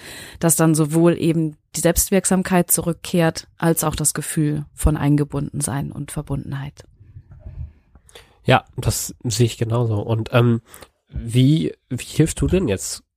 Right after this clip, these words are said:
Speaker 2: konkret anderen Leuten, dass sie in ihre Stärke kommen? Also, genau, was, was, was machst du? Und, ähm, ja, vielleicht kannst du das einfach nochmal so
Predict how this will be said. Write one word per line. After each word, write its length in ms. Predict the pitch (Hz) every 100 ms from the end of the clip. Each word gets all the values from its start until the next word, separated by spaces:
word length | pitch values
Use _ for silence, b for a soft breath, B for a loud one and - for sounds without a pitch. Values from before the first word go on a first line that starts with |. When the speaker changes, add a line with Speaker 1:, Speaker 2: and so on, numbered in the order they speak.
| -
Speaker 2:
konkret 560 | 117 104 - 175 170
anderen 320 | 120 160 143
Leuten, 460 | 117 110 113 110 107
dass 140 | 107
sie 80 | -
in 120 | 208
ihre 180 | 120 98
Stärke 380 | - 90 90 92
kommen? 320 | - 98 92
Also, 440 | - 104 107 101 101 b b b b b
genau, 240 | - 110
was, 220 | 104 -
was, 180 | 110 - 113 -
was 180 | - -
machst 300 | 131 - -
du? 140 | 135 127
Und, 380 | 113 110 110 -
ähm, 400 | 101 101 98 107 _ _ _ -
ja, 240 | 117 165
vielleicht 240 | 160 131 -
kannst 180 | 139 131
du 40 |
das 100 | 113
einfach 200 | 113 117
nochmal 280 | 117 110 104
so 260 | 104 101